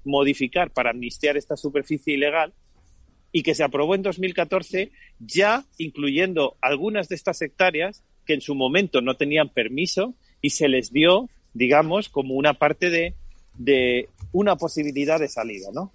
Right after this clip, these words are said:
O sea, ya en su momento se hizo una renuncia, pero lo que se pretende hacer ahora es que las que quedaron fuera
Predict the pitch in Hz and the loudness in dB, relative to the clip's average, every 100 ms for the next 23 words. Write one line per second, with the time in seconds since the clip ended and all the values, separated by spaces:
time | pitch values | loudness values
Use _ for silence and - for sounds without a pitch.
0 | _ - 165 131 160 190 - 180 156 170 | _ 0 4 8 8 8 4 2 2 2
1 | 160 156 156 165 147 139 139 131 139 123 | 2 2 4 4 4 2 2 0 0 -4
2 | - 98 - - _ - 151 131 117 _ | -8 -12 -14 -20 _ 4 8 8 6 _
3 | _ _ - 131 135 131 127 135 123 147 | _ _ 0 4 4 4 -2 -2 -2 -2
4 | 131 175 190 196 190 185 208 190 160 - | 0 0 0 0 0 0 0 -2 -4 -2
5 | 139 127 123 - 143 135 156 196 180 - | -2 0 -2 -4 -6 0 0 0 -4 -6
6 | 190 165 113 | -4 -2 -4